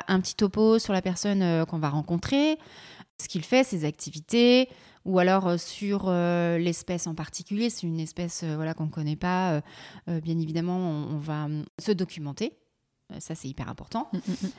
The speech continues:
Speaker 1: Et ensuite, sur le terrain, c'est souvent quand même, euh, une discussion très naturelle qui se fait avec, euh, nos interlocuteurs. Et c'est ça qui est, ce qui est bien, justement, c'est que on reste hyper naturel. Euh, comme je suis là avec toi, enfin, c'est, tu vois, c'est à la cool.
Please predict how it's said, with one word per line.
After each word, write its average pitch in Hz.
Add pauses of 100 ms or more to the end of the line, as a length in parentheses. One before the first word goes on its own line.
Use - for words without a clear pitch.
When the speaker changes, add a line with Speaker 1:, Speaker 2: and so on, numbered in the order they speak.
Speaker 1:
Et 180
ensuite, 170
sur -
le 208
terrain, 233
c'est -
souvent 247
quand 294
même, 262
euh, 220
une 208
discussion 220
très -
naturelle 220 (100)
qui 202
se -
fait 208
avec, 185
euh, 165
nos 165
interlocuteurs. 170 (420)
Et 196
c'est 208
ça 302
qui 269
est, -
ce -
qui -
est -
bien, 240
justement, 180
c'est 175
que 185 (340)
on 190
reste 240
hyper 226
naturel. 202 (560)
Euh, 170
comme 202
je 196
suis 208
là 196
avec 180
toi, 240
enfin, 196
c'est, 190
tu -
vois, 214
c'est 208
à 175
la 165
cool. 269